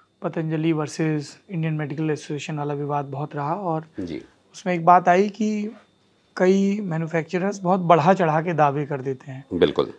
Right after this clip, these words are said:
Speaker 1: कि हम आयुर्वेद के दम पे फलानी बीमारी को पूरी तरह जड़ से ख़त्म कर देंगे, ये
Speaker 2: जी।
Speaker 1: कर देंगे, जबकि उसको साइंटिफिकली प्रूव नहीं किया गया, इसीलिए इश्तिहारों में सावधानी बरतने का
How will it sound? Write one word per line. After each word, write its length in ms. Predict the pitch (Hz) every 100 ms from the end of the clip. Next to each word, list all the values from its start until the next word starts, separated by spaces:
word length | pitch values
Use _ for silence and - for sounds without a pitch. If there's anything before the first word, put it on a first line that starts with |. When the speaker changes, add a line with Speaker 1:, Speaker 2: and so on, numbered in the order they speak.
| _
Speaker 1:
कि 120 | 190 160
हम 280 | 160 160
आयुर्वेद 360 | 151 151 151 156
के 120 | 165
दम 200 | 151 156
पे 300 | 156 160 151
फलानी 420 | 156 156 156 156
बीमारी 360 | 151 147 147 147
को 120 | 143
पूरी 260 | 139 156 147
तरह 200 | 151 147
जड़ 180 | 143 147
से 160 | 160
ख़त्म 280 | - 151 147
कर 160 | 147 131
देंगे, 220 | 143 139
ये 60 |
Speaker 2:
जी। 140 | 147 156
Speaker 1:
कर 180 | - 147
देंगे, 240 | 156 190 - _ _ _ -
जबकि 260 | 170 165 190
उसको 220 | 160 190
साइंटिफिकली 400 | 170 160 160 175
प्रूव 240 | 165 165
नहीं 140 | 165 165
किया 140 | 180
गया, 120 | 196
इसीलिए 420 | 180 190 170 185
इश्तिहारों 600 | 220 170 - 170 147 170
में 100 | 180
सावधानी 480 | 175 160 147 139 160
बरतने 400 | 156 147 143 147
का 200 | 135 170